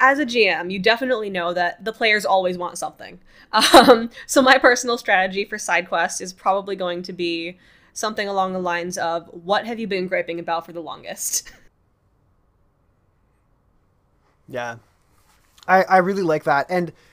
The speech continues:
Speaker 2: I, I really agree with that too. You know, lean on stuff that you might have already, you've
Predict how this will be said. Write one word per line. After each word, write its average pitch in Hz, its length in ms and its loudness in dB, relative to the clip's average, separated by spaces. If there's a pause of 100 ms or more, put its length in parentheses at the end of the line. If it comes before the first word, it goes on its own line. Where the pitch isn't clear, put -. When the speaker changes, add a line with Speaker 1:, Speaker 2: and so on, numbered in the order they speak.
(540)
Speaker 2:
I, 175 160 4
I 175 140 0
really 185 280 0
agree 160 240 0
with 160 140 0
that 139 160 0
too. 143 240 -6
You 143 100 -8
know, 147 80 -4
lean 147 480 -4
on 196 160 -2
stuff 160 400 -2
that 147 140 -6
you 135 160 -8
might 127 180 0
have 127 140 -6
already, 117 720 -10 (160)
you've 143 280 -10